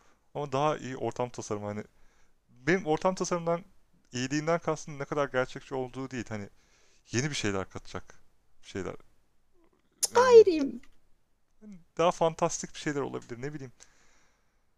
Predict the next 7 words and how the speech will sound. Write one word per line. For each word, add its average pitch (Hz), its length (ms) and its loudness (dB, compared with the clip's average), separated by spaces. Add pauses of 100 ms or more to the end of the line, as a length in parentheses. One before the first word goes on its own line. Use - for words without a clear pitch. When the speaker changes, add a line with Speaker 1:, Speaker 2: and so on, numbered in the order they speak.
(440)
Speaker 1:
Öyle 170 240 4
bir 120 80 -16
beklentim 110 560 -2
var - 420 -16 (140)
ama 147 280 -6 (1300)
yani 240 160 -6
tabii. 151 260 -2